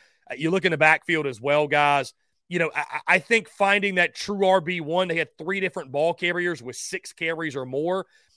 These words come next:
Daniels went seven for fifty-one, Moss six for twenty-six and a touchdown, and Owens seven for twenty-five. But they've got the big uglies up front to pave the way. And I think that's the big takeaway, though, is just the offensive attack,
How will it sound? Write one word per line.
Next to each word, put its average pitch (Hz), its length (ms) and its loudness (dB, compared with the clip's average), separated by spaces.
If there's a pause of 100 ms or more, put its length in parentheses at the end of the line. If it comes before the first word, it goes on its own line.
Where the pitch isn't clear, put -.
(140)
Daniels 175 480 0
went 147 180 -8
seven 170 320 -4
for 151 140 -8
fifty-one, 160 640 -6
Moss 160 380 0
six - 240 -10
for 151 100 -12
twenty-six 156 580 -10
and 147 80 -8
a 135 40 -10
touchdown, 151 500 -2 (380)
and 139 240 -4
Owens 170 540 2
seven 165 500 -2
for 143 140 -6
twenty-five. 156 480 -2
But 135 120 -8
they've 165 240 2
got 160 300 0
the 143 60 -8
big 139 360 -6
uglies 139 400 -4
up 135 240 -4
front 143 240 -4 (360)
to - 60 -20
pave 165 240 2
the 139 80 -4
way. 165 140 4
And 156 100 2
I 147 80 2
think 196 320 0
that's 196 300 4
the 208 80 -6
big 175 200 -2
takeaway, 156 460 -2
though, 143 180 -2
is 131 120 -10
just 165 180 -10
the 139 120 -12
offensive 170 520 -2
attack, 147 460 0